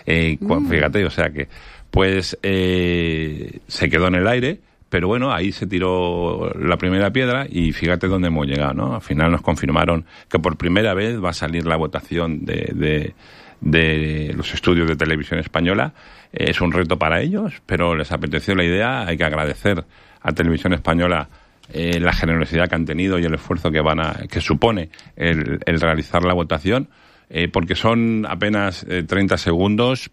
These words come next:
Speaker 1: pero son treinta segundos que lo van a ver doscientos ochenta millones de personas como mínimo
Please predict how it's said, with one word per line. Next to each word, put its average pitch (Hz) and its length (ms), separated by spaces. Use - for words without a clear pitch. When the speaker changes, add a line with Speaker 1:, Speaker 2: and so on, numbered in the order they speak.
Speaker 1:
pero 85 180
son 90 200
treinta 95 240
segundos 90 360
que - 120
lo 85 80
van 80 100
a 78 60
ver 95 180
doscientos 85 460
ochenta 82 360
millones 78 320
de 80 60
personas 76 420
como 76 220
mínimo 92 380